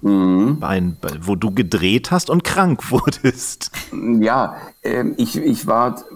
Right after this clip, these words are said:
Speaker 1: aus unterschiedlichsten Gründen in Russland. Das würde jetzt zu weit führen. Das würde die Sendung sprengen. <laughs> Ähm, <laughs> aber ich war dort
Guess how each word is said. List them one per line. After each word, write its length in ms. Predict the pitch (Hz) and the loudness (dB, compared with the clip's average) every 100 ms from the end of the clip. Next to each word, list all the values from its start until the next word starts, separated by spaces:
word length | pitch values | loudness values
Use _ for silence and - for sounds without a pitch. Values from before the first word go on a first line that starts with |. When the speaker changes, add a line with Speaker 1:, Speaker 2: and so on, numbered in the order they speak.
| - _ _ _ - | -20 _ _ _ -16
Speaker 1:
aus 360 | - - 117 | -4 0 2
unterschiedlichsten 640 | 147 147 127 120 117 - 107 | 4 4 4 2 2 0 0
Gründen 280 | 110 101 | 2 2
in 100 | 95 | 2
Russland. 440 | 98 92 - - 92 | 0 -2 -2 -4 -2
Das 120 | 92 | 0
würde 160 | 120 110 | 0 2
jetzt 160 | 104 | 0
zu 140 | - 92 | -2 0
weit 200 | 90 98 | 0 -2
führen. 140 | 85 | -2
Das 80 | - | 0
würde 140 | 110 104 | 2 4
die 180 | 110 - - | 2 2 -2
Sendung 560 | 82 127 160 135 104 | 0 4 4 4 2
sprengen. 560 | - - - 123 117 147 | 0 -2 0 2 2 0
<laughs> 60 | 156 - - - 190 165 208 | -2 -2 -2 0 0 0 0
Ähm, 540 | - 101 104 151 - 110 - - 143 - 147 - 147 | 0 2 2 2 2 0 -2 0 -2 0 -4 -2 -6
<laughs> 720 | - 147 - 170 165 151 151 | -2 -4 0 2 4 2 2
aber 260 | 131 143 131 | 2 4 4
ich 160 | - | 4
war 200 | 131 123 | 2 4
dort 520 | 107 127 190 196 - | 4 4 2 0 -8